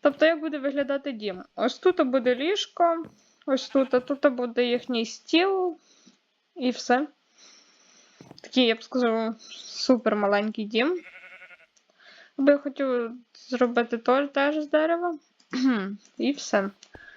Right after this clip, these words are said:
Ну, тоді я зараз повернусь, як я його зроблю.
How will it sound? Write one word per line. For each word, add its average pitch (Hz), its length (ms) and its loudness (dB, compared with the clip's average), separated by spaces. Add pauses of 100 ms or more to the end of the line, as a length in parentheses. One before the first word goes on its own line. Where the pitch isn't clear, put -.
(140)
Ну, 349 100 4
тоді 294 240 0
я 285 100 4
зараз 262 220 -2
повернусь, 202 560 -2
як - 140 -8
я 196 60 -2
його 196 180 -2
зроблю. 196 480 -2